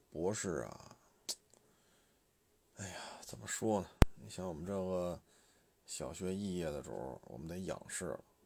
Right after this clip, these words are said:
啊。但其实博士啊，并不是那么好混。你拿到这学历了啊，小单位呢，哎呀，这个东西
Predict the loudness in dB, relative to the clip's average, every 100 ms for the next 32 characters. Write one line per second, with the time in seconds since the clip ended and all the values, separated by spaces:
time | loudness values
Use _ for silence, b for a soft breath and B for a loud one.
0 | -20 _ _ _ _ -18 -16 -10 -8 -2
1 | 0 0 2 2 4 4 4 2 -4 -16
2 | -20 _ _ _ _ _ _ _ _ -2
3 | 0 0 0 -2 -6 -10 -2 -2 -2 -6
4 | -20 _ b b b b b b b b
5 | b b b -4 4 8 12 12 12 10
6 | 10 10 10 12 10 10 4 -16 -20 -20
7 | _ _ -2 0 -2 -4 -12 -20 -20 _
8 | _ _ _ _ _ _ _ _ _ _
9 | _ -2 4 6 8 10 10 12 12 12
10 | 10 8 2 -4 -14 _ 0 2 2 _
11 | _ b b b b b b b b _
12 | -4 -2 -2 -4 B B B B -10 -6
13 | -2 0 0 2 2 2 0 -2 -6